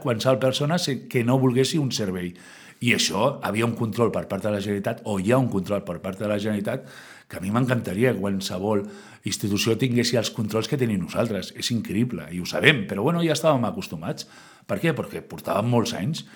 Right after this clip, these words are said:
i el diàleg era fluid constantment a través de l'Ajuntament, a través de la Generalitat. I fèiem lo que es manaven cent per cent. Cap problema.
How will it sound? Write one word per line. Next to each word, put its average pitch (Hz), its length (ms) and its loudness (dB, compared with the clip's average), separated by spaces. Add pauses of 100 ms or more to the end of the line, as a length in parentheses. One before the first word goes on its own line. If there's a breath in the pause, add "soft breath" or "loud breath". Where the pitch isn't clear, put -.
(160 soft breath)
i 95 100 -4
el 85 120 -2
diàleg 113 420 4
era 120 180 2
fluid 131 560 4
constantment 131 640 2 (360 loud breath)
a 95 100 -6
través 98 220 -4
de 107 80 2
l'Ajuntament, 143 680 4
a 107 120 -4
través 101 240 -2
de 98 60 0
la 90 100 -2
Generalitat. 82 480 -10 (160)
I 127 80 -2
fèiem 135 380 4 (300 loud breath)
lo 131 200 8
que 131 140 2
es 101 100 -2
manaven 170 400 2
cent 139 220 0
per 123 120 2
cent. 82 280 -6 (720 soft breath)
Cap 131 160 -4
problema. 160 320 2